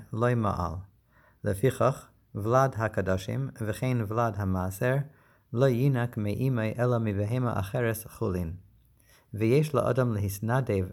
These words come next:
ולומר, חלב בהמה זו החולין, יהיה הקדש לוולדוס הקדשים שינקוהו כדי שלא ימוסו.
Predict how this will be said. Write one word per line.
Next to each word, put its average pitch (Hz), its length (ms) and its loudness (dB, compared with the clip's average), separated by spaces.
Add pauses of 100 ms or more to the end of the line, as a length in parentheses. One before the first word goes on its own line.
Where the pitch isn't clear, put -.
(100)
ולומר, 101 560 0 (560)
חלב 123 640 2
בהמה 131 440 2
זו 107 180 2 (160)
החולין, 107 680 0 (460)
יהיה 120 420 0
הקדש 117 600 -2 (120)
לוולדוס 131 800 4
הקדשים 107 760 -2 (260)
שינקוהו 104 1000 -2 (140)
כדי 113 340 2
שלא 113 320 0
ימוסו. 101 560 0